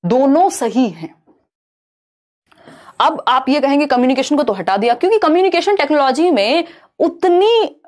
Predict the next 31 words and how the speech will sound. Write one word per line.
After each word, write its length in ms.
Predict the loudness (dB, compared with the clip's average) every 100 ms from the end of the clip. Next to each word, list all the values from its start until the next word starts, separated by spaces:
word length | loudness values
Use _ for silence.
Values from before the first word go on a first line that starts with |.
| -8
रियल 360 | 0 2 2
लाइफ 340 | 2 2 0 -4
चीजें 300 | -2 0 2
नहीं 160 | 0
दिखाई 280 | -2 -2 -2
जाती, 280 | 0 -2 -2
जैसे 220 | -2 0
मान 140 | 0 0
लीजिए 160 | 0
फोन 240 | 0 0 0
पे 60 |
बात 220 | 0 -2
कर 100 | -4
रहे 120 | -4 -2
हो 60 |
आप, 160 | -4 -6 -14 -20 _ -4
या 80 |
टीवी 400 | -2 0 0 2
ही 180 | 2 0
है, 220 | -2 -4 -10 _ _ -2
अगर 140 | -2
उसकी 220 | -2 -2
बात 220 | -2 -2
करें 160 | -2 0
तो 80 | 0
वो 60 |
एक 180 | 0 0
तरफा 260 | -2 0 0
बात 260 | 0 -2
ज्यादा 240 | -2 -4 -6
है। 160 | -14